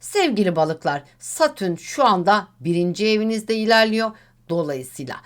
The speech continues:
her zamankinden daha fazla gerçekçi kararlar almalısınız. Sağlam adımlar atmalısınız. Satürn sizden gerçekçi olmanızı bekler.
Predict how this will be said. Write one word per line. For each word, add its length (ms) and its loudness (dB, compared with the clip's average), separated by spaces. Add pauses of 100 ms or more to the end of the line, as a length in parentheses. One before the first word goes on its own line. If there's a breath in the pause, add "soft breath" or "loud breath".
(200 soft breath)
her 300 6
zamankinden 880 2
daha 220 0
fazla 420 0
gerçekçi 680 -4
kararlar 480 0
almalısınız. 840 -8 (260 loud breath)
Sağlam 540 4
adımlar 400 -2
atmalısınız. 760 -10 (260 soft breath)
Satürn 580 0
sizden 680 0
gerçekçi 560 2
olmanızı 540 -6
bekler. 400 -8